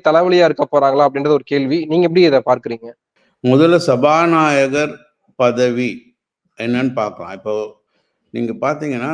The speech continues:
Speaker 2: நம்ம இந்திய அரசமைப்பு சட்டத்துல சட்டம் இயற்றும் அவை, லெஜிஸ்லேச்சர்னு ஆங்கிலத்துல சொல்றோம். அந்த legislature is supreme in itself. லெஜிஸ்லேச்சர் தனக்குத்தானே ஒரு விதத்தில்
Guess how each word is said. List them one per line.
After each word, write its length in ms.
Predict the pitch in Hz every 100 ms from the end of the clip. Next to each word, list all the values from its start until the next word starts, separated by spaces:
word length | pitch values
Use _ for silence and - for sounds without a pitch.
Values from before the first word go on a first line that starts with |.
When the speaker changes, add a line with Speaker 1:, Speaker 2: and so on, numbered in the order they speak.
| 147
Speaker 2:
நம்ம 200 | 131 117
இந்திய 180 | 123 139 127
அரசமைப்பு 560 | 113 131 135 131 123 113
சட்டத்துல 560 | 107 101 104 98 92 110 135 - _ _ _ _ -
சட்டம் 640 | 131 123 120 - 165 165 147
இயற்றும் 600 | 131 131 123 - 143 175 - _ _ _ -
அவை, 180 | 113 110 107 _ _ _ _ _ _ _ _
லெஜிஸ்லேச்சர்னு 840 | 120 123 139 135 120 101 113 123 110
ஆங்கிலத்துல 500 | 107 95 95 - 82 -
சொல்றோம். 340 | 90 85 85 _ _ _ _ _ 123
அந்த 140 | 127 123 123
legislature 800 | 147 202 208 - 156 143 180 196
is 100 | 180 -
supreme 460 | 147 139 147 165 170
in 60 | 139
itself. 340 | 120 - 110 95 _ -
லெஜிஸ்லேச்சர் 800 | 117 135 170 - 147 135 170 170 127
தனக்குத்தானே 840 | 120 151 135 165 - 120 123 160 185 - _ _ _ _ -
ஒரு 180 | 135 131
விதத்தில் 500 | 131 147 147 165 185